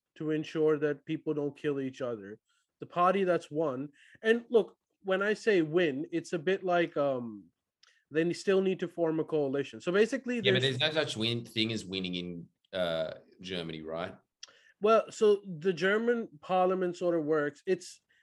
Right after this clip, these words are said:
Speaker 1: it's literally designed to avoid, um, like, a,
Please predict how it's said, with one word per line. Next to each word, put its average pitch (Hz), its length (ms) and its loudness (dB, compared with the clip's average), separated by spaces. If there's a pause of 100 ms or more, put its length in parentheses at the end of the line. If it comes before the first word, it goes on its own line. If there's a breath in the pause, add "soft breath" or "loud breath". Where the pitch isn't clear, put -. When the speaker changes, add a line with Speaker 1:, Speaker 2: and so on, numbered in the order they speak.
(140)
Speaker 1:
it's 170 180 -2
literally 226 580 -2
designed 165 760 0 (360)
to 170 140 -2
avoid, 170 840 4 (480)
um, 131 720 -4 (380)
like, 147 320 -2 (840)
a, 156 100 -8